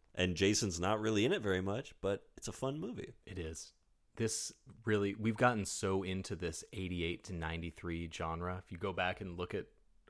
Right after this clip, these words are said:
Speaker 2: all of our episodes that we've done, it's such a money year for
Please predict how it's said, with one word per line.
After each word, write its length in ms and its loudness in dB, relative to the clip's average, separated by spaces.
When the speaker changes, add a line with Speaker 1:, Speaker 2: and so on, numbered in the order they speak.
Speaker 2:
all 200 8
of 120 2
our 160 8
episodes 480 2
that 80 0
we've 180 0
done, 300 4
it's 160 -6
such 220 4
a 60 4
money 380 2
year 300 0
for 400 -4